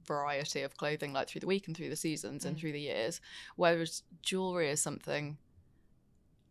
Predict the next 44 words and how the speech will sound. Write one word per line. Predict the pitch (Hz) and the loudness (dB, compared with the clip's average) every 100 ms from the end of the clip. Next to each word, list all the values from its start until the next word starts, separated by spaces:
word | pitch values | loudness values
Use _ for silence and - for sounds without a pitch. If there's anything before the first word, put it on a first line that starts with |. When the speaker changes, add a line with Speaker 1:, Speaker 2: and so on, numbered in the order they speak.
| - | 2
Speaker 1:
that's | 175 - | 2 2
quite | - - 185 - | -4 2 2 2
constant | - - 220 214 247 269 - | -4 0 0 0 2 2 0
if | - | -2
you | 233 | -2
want | 233 240 - | 0 0 -2
it | - | -2
to | 233 | 0
be, | 247 311 | 2 2
and | 214 | 4
I | - | 2
Speaker 2:
Mm. | 175 | 2
Speaker 1:
think | 190 175 | 0 0
it | - | -2
can | 175 170 - | -2 -6 -4
make | 180 175 165 - | -2 0 0 -4
you | 170 | -12
feel | - 170 160 156 | -2 0 2 0
like | 156 147 - - - - - - _ - - - - - - _ _ | 0 0 -2 -10 -20 -20 -20 -20 _ -20 -20 -20 -20 -20 -20 _ _
you've | - 180 165 | -4 -2 4
got | 180 - | 4 4
something | - 160 - 151 | 2 -2 -2 -2
that's | 139 - | 0 -2
quite | - - 160 - - - - | -4 2 4 4 -2 -14 -8
a | |
classic | - - - 170 - - - | -8 -6 -2 0 0 -4 -2
sort | - | -2
of | - | 0
staple | - - 170 160 165 | 0 2 2 2 -2
of | 151 165 | -2 0
you | 156 139 | 0 0
and | 139 | -2
makes | - 185 | -2 0
you | 190 | 0
feel | 170 | 2
Speaker 2:
Mm. | 151 | 2
Speaker 1:
like | - | 0
you | 151 | -2
know | 151 143 143 139 147 - - - - _ - | -2 0 0 -2 -6 -16 -20 -20 -20 _ -2
what | 156 - | 0 2
your | 139 | 2
style | - 160 156 139 - | 0 2 4 4 2
is. | 82 165 180 175 | 2 2 -2 -6
Speaker 2:
Mm. | 156 | -12